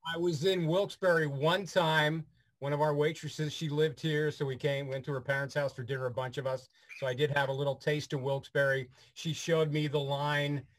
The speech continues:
in front of her house where the, uh, the seventy-two flood hit.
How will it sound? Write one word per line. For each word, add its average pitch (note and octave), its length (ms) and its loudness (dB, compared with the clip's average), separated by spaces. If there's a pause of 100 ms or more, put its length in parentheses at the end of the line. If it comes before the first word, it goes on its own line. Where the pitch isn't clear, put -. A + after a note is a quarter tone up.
(300)
in A#2+ 120 -6
front D3+ 220 -4
of C3+ 60 -4
her C#3 200 0
house C#3 360 2
where C3+ 200 -4
the, C3 380 -4
uh, B2+ 200 0
the B2 100 -8
seventy-two D3 600 0
flood C#3+ 420 0
hit. C#3 400 -2